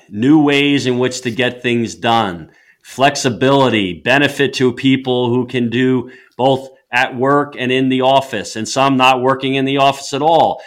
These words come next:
and some doing things that are exciting around technology. I think I, I love the fact that technology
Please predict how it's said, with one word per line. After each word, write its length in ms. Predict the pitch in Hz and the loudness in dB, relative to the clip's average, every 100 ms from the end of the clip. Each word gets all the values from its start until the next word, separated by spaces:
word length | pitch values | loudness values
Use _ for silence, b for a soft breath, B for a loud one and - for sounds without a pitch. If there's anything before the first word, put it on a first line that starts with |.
| B | B
and 160 | - 117 | -6 -2
some 300 | - 165 156 | 2 2 2
doing 320 | 147 151 143 | 2 4 2
things 460 | 139 147 147 143 117 | 2 2 4 4 2
that 500 | 135 135 135 135 127 | 2 4 4 2 0
are 840 | 127 127 127 127 127 127 127 120 B B _ | 0 4 6 6 6 4 2 -2 B B _
exciting 560 | 127 - - 151 151 143 | -6 -4 -2 0 2 2
around 340 | 143 143 139 | 2 2 0
technology. 800 | 135 147 143 127 139 139 117 107 | -2 -4 0 2 4 4 0 0
I 100 | 113 | -2
think 280 | 110 - 110 | -2 -6 -6
I, 180 | 113 107 | -6 -6
I 60 | 110 | -8
love 640 | 110 113 127 135 139 123 | -8 -2 2 4 4 2
the 80 | 113 | -4
fact 340 | - 120 113 | 0 0 0
that 140 | 113 - | -4 -10
technology 880 | 113 98 110 113 110 95 95 85 | -14 -4 2 4 4 -2 -6 -6